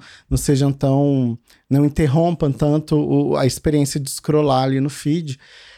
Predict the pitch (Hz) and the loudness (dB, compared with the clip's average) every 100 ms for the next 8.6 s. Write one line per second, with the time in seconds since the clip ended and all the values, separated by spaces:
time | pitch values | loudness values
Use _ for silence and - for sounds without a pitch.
0 | _ - 131 127 127 147 139 160 151 151 | _ -2 0 0 2 2 2 0 0 0
1 | 147 147 143 160 - 151 151 165 - - | 0 -2 -2 -8 -2 -2 0 -4 -4 -2
2 | 185 - - 202 190 147 151 120 123 131 | -2 -2 -2 0 0 -2 -2 -2 -2 -2
3 | 120 117 110 - 131 - 156 143 - - | -2 -2 -6 -8 -10 -2 0 0 -4 -20
4 | - - - 160 165 175 131 156 151 185 | -20 -18 -4 -2 0 -2 -2 2 2 2
5 | 196 165 - 170 135 - 135 131 123 123 | 2 0 -2 0 0 0 2 2 2 2
6 | 120 110 - - 147 170 - 131 - 151 | 0 -2 -6 -2 0 0 -4 -6 -2 0
7 | 151 151 147 - 175 190 175 151 160 175 | 0 -2 -2 -2 -4 -4 -2 0 2 0
8 | 214 - 175 151 117 | -4 -4 -4 -4 -4